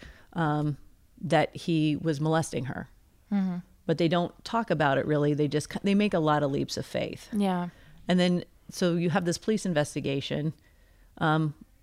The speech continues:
Speaker 1: why were the police ever really investigating? It was, he might have been the worst inspector ever.
Speaker 2: <laughs>
Speaker 1: He never asked very good questions,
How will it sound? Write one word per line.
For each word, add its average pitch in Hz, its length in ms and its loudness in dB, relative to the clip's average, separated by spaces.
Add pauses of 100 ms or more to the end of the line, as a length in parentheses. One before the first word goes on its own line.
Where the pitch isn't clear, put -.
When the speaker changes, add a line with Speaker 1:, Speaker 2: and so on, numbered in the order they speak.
(140)
Speaker 1:
why 196 340 0
were 311 160 -2
the 214 120 0
police 196 420 0
ever 165 240 2
really 160 280 4
investigating? - 640 -2
It 185 80 0
was, 175 160 0 (200)
he 202 200 0
might 226 200 2
have 285 80 2
been 196 140 2
the 156 80 2
worst 151 280 0
inspector 139 440 -2
ever. 170 380 4
Speaker 2:
<laughs> - 600 -4 (280)
Speaker 1:
He 202 440 4 (720)
never 254 360 2
asked 180 300 2 (220)
very 160 320 4
good 151 140 0
questions, 156 680 -2